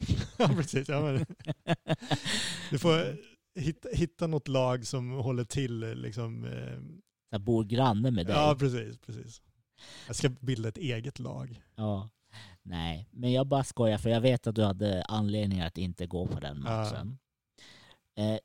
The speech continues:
Speaker 2: en s-, reflektion jag fick, det var att laget har haft ganska mycket tur att de har växt. Just det Mattias sa med geografin och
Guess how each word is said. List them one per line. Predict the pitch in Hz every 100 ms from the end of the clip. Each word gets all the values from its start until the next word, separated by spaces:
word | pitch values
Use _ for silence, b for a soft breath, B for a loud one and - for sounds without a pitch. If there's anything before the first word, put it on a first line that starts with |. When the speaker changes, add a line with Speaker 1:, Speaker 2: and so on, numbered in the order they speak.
| _
Speaker 2:
en | 143 165
s-, | 175 -
reflektion | 147 143 143 - - 147 135
jag | 143 185 190 131 - _ _ -
fick, | 165 - _ - - - _ _ _ _ _ _ -
det | 107
var | 117 143 131
att | - 113 107 - - -
laget | 107 113 123 147 160 - 139
har | - 127
haft | 117 110 - - -
ganska | - 170 120 98
mycket | 120 151 - -
tur | - 240 233 - 85 - -
att | - 127 -
de | - 113 107 104 104 110 - _ _ -
har | 107 123
växt. | 185 - - - - - _ _
Just | - 135 123 -
det | 120 107
Mattias | 101 98 - 82 82 -
sa | 85 85
med | 80 80 85
geografin | 90 82 82 82 - 73 76 69 - -
och | 170 143